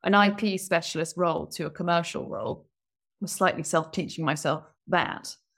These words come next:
So I would recommend that. But yeah, if you can, get a couple of years, get training on that, try and get experience in different places if you can, or talk to other people, do a secondment if you can, um,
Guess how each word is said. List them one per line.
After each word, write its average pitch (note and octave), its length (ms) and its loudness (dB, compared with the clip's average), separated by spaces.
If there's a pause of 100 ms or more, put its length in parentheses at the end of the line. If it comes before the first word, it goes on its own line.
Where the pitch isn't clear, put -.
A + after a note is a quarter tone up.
(460)
So A#3 120 4
I A3+ 80 10
would A3 120 2
recommend G#3 480 2
that. - 300 -4
But G3 80 -2
yeah, F#3+ 160 6
if B3+ 200 0
you C4+ 80 0
can, F#3 380 2
get B3 120 2
a B3+ 60 0
couple A3 240 0
of F#3+ 60 2
years, E3 260 0
get - 240 -2
training F3+ 380 0
on E3+ 160 -4
that, D#3 340 -2
try G#3 300 2
and F#3 160 -2
get F3+ 180 -2
experience E3+ 640 -4
in E3 200 -6
different G#3 260 -2
places E3 380 -4
if - 80 -18
you D#3 80 -12
can, E3 260 -4
or D3+ 80 -4
talk A3 300 0
to E3+ 120 0
other D#3+ 140 0
people, E3+ 300 -8
do G#3 220 2
a - 20 6
secondment E3+ 520 -4
if - 160 -10
you E3 120 -6
can, D#3 480 0 (500)
um, F3 320 4